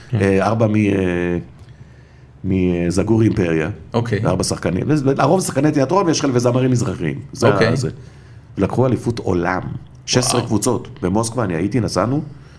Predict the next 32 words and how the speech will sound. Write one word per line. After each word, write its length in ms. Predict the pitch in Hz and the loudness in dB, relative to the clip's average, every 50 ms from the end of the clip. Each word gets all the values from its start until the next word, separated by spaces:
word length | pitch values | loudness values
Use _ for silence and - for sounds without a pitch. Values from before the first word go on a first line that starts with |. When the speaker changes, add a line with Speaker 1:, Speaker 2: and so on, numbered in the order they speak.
| - - - - - | -20 -20 -20 -20 -10
Speaker 2:
עכשיו, 200 | - - 127 120 | 0 2 2 4
אני 140 | 120 147 156 | 4 2 2
המתעד. 480 | 143 139 - 131 98 90 82 76 - - - - - - - - - - - - - - - - - - - | 2 2 0 0 0 0 -2 -4 -6 -10 -16 -18 -20 -20 -20 -20 -20 -20 -20 -20 -20 -20 -20 -20 -20 -14 -6
זה 120 | 139 170 190 | 0 2 2
היה 180 | 196 185 170 | 4 4 2
הקטע 240 | 165 - 151 123 131 | 0 0 0 0 0
שלי 180 | 117 123 117 110 | 0 0 0 0
בחיים, 340 | 113 101 107 107 101 101 98 | 0 -2 -2 -2 -2 0 0
אני, 180 | 101 117 123 113 | 0 0 -2 0
אתה 120 | 113 113 | 0 0
יודע, 180 | 110 117 123 117 | 0 0 0 0
זה 180 | 107 123 139 113 | 0 0 0 0
השעתיים 420 | 113 - 113 110 113 127 135 123 | 0 -2 -4 -2 -2 -2 -4 -2
שלי 180 | 131 117 104 95 | -2 -2 -2 -4
בשבוע, 480 | 92 90 90 85 90 107 123 123 117 117 - - - - - - - - - | -4 -6 -8 -8 -6 -4 -2 -2 -4 -4 -8 -12 -14 -16 -18 -20 -20 -20 -20
שאני 260 | - - 98 90 85 | -12 -8 -6 -6 -4
הולך 420 | 85 82 87 104 110 117 110 - - 82 | -2 -2 0 0 0 0 -2 -4 -8 -6
ואני 260 | 87 82 87 92 92 - - - - - - - | -4 -2 -2 -2 -2 -4 -6 -12 -16 -18 -14 -14
נפגש 340 | - 85 82 - 117 113 113 | -12 -12 -8 -8 -8 -6 -6
עם 100 | 80 78 | -8 -10
אנשים 280 | 69 67 - - - - | -10 -12 -12 -12 -12 -12
אחרים, 280 | - - - - - - - - - - - - - - - - - - - - - | -12 -14 -16 -16 -18 -20 -20 -20 -20 -20 -20 -20 -20 -20 -20 -20 -20 -20 -20 -16 -8
שהם 320 | - - 104 - 107 95 101 | -2 0 2 2 4 4 4
לא 160 | 117 131 147 | 4 2 2
מה-, 340 | 160 139 127 123 123 113 - - - - - - - - - | 2 0 0 2 0 0 -2 -4 -10 -14 -14 -16 -18 -16 -12
לא 220 | 110 107 110 127 147 | -6 -2 0 0 2
מהקומפורט 500 | 143 117 - - 113 110 113 107 90 85 | 0 -2 0 -2 -4 -2 -2 -4 -4 -4
זון 180 | 95 92 92 | -4 -4 -4
שלי, 260 | 90 110 110 139 180 220 - - - - | -2 -2 0 0 0 -2 -6 -12 -18 -14
Speaker 3:
כן. 180 | - - 101 92 - - - - - - - - | -6 -4 -4 -4 -6 -12 -18 -20 -20 -16 -6 -2
Speaker 2:
אנשים 380 | 104 101 107 - - 131 123 120 | 0 0 0 0 2 2 2 2
מדהימים, 500 | 117 104 - 98 87 85 85 90 98 | 2 0 0 -2 -2 0 -2 -2 -4